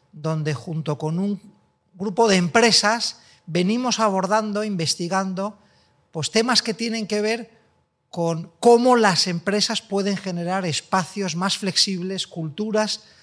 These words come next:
donde favorezcan la integración y el equilibrio entre el trabajo, el ámbito personal y el ámbito familiar. Y en uno de los últimos workshops que tuvimos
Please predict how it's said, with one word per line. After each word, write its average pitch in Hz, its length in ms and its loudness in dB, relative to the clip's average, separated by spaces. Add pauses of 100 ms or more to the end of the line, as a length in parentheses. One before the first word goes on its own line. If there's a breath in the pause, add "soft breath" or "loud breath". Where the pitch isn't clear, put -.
(240 soft breath)
donde 180 420 -2
favorezcan 180 960 0 (320)
la 156 220 0
integración 156 760 0
y 196 60 2
el 175 80 0
equilibrio 180 640 -2 (440 soft breath)
entre 180 580 -2 (240)
el 143 160 -8
trabajo, 202 800 2 (640)
el - 260 -10
ámbito 190 400 2
personal 208 460 -2
y 240 40 2
el 185 100 2
ámbito 160 300 -2
familiar. 123 540 -10 (1080)
Y 165 140 2
en 180 100 4
uno 247 220 4
de 240 100 8
los 226 160 4
últimos 226 340 -2
workshops 208 460 -2
que 214 100 -4
tuvimos 226 720 -4